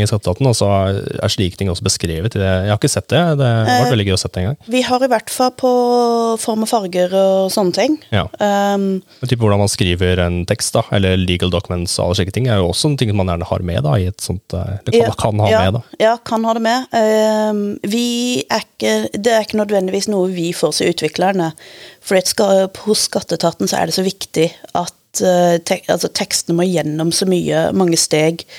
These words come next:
Speaker 2: eh, fordi det skal jo også selvfølgelig til juridisk,
Speaker 1: Mm.
Speaker 2: fordi at, eh,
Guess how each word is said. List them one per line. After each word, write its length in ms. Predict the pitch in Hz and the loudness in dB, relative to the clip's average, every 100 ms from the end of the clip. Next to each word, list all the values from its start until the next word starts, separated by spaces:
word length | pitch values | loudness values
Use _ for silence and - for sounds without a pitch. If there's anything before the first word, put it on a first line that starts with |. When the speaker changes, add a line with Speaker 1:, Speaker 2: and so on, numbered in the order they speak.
| - - - - - - | -18 -16 -16 -18 -10 0
Speaker 2:
eh, 220 | 180 170 | 0 2
fordi 200 | 165 170 165 | 0 -2 -2
det 80 | |
skal 200 | - 202 - | -2 0 0
jo 80 | |
også 240 | 175 - 165 | -2 -2 -2
selvfølgelig 360 | 185 160 175 165 | -2 -2 -4 -2
til 140 | 185 | 0
juridisk, 640 | 175 156 151 180 - - - - | 2 0 0 0 0 -2 -6 -2
Speaker 1:
Mm. 160 | 101 85 | 0 0
Speaker 2:
fordi 180 | - 90 | 0 -2
at, 220 | 160 - | -2 -2
eh, 300 | 180 170 170 | 0 0 -2